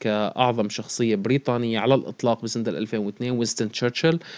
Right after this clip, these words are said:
يلي كان منصب رئيس الوزراء بالحرب العالمية الثانية. Which of the following statements is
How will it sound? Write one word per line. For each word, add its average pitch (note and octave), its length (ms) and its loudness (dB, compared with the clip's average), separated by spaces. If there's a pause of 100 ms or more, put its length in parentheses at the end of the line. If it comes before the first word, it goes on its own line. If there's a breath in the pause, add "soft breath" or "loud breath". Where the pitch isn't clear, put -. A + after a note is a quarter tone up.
(320 loud breath)
يلي G#2+ 180 2
كان A#2+ 540 4
منصب A2 360 0
رئيس A2+ 240 0
الوزراء A2 540 2
بالحرب A2 480 -2
العالمية G#2+ 440 -2
الثانية. F2+ 500 -6 (440 loud breath)
Which G3+ 200 8
of E3 40 6
the D3+ 100 4
following E3 320 4
statements C#3+ 560 0
is B2 140 0